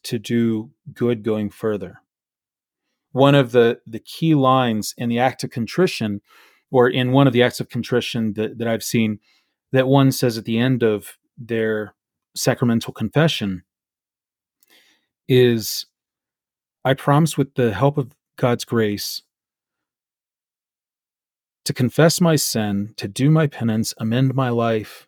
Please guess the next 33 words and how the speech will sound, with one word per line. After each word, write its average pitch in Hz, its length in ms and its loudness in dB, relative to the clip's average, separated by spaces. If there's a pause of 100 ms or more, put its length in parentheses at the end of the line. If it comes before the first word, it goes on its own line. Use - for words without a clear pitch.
(1600)
and 120 100 -2
avoid 139 400 4
even 135 300 0
the 120 100 0
opportunity 156 840 0
of 139 120 0
sin 123 300 -2
in 110 100 -2
the 104 80 -4
future." - 520 -10 (1600)
So - 140 -2
it 139 60 -4
truly 156 640 4
is 139 180 4
about 107 400 -2 (420)
changing 131 580 0
your 110 100 0
path 113 320 -6
going 104 300 0
forward. 98 500 -8 (960)
I 117 80 -2
can 123 160 2
tell 139 200 4
you, 123 220 2 (400)
in 135 140 6
confession 135 640 4
just 123 280 0
today, 120 600 -2 (640)
among 123 340 2
the 151 80 4
sins 131 400 -2
that 117 100 0
I 113 280 0